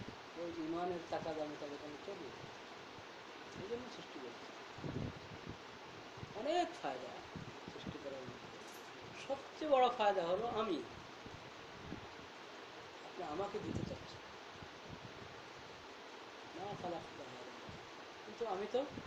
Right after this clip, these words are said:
দিতে পারছি না। আমি তো এখান থেকে যে ঈমানের শক্তি অর্জন করব আপনার কুদরত দেখে দেখে, আমার ঈমানি তারাক্কি হতে থাকবে, আপনার ইবাদতের মধ্যে আমি,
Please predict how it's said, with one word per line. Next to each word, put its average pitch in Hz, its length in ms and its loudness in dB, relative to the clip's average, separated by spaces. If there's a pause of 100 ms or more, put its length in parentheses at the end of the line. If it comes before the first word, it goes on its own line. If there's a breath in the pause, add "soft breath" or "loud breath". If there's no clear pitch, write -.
(520)
দিতে 165 240 -2
পারছি 139 300 -2
না। - 80 -10 (2250)
আমি 180 180 4
তো 214 60 4
এখান 196 220 2 (100)
থেকে 208 160 4
যে 196 260 4
ঈমানের 180 420 6 (1040)
শক্তি 175 420 4 (260)
অর্জন 165 400 0
করব 175 260 6 (460)
আপনার 156 320 -4
কুদরত 156 340 0
দেখে 151 200 0
দেখে, 135 500 -2 (720)
আমার 160 200 2
ঈমানি 160 360 4
তারাক্কি 156 380 2
হতে 156 280 -2
থাকবে, 147 280 -4 (840)
আপনার 160 400 2
ইবাদতের 160 380 6
মধ্যে 170 300 2
আমি, 160 340 2